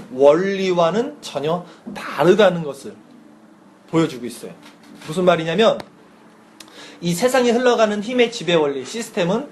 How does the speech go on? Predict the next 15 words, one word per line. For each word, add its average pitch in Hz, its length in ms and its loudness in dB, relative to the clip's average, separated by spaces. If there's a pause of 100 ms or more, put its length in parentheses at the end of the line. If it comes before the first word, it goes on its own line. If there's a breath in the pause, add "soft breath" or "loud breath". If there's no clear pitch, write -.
(140)
선생님이 165 440 -4
가끔씩 143 440 -2
얘기하지만 151 420 0 (240 loud breath)
적자생존, 151 1000 0 (720)
약육강식의 175 1300 0 (340)
피라미드형의 247 1000 -2 (200)
순응하면서 254 640 -2
살아가요. 110 480 -12
모든 220 540 2
인간과 185 760 2
동물과 190 560 -2
세상이 233 500 -6 (320 loud breath)
여기에 202 560 2 (240)
순응을 302 560 0
해요. 110 240 -8